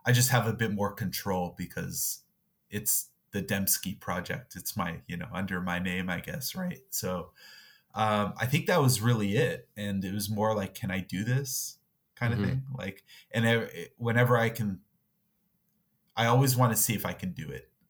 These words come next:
Speaker 1: Yeah, I'm, I'm more, I'm very interested in the process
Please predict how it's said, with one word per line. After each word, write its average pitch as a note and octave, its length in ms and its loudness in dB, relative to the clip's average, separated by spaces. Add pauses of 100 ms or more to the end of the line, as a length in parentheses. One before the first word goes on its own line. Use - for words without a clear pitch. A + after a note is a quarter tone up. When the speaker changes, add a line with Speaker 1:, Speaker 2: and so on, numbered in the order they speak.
(420)
Speaker 1:
Yeah, F#2+ 320 -4
I'm, A2 300 2
I'm A2 160 2
more, A2 400 4
I'm G#2 160 -2
very A2 340 2
interested G2 520 -2
in F#2 120 -2
the - 80 -8
process - 760 -10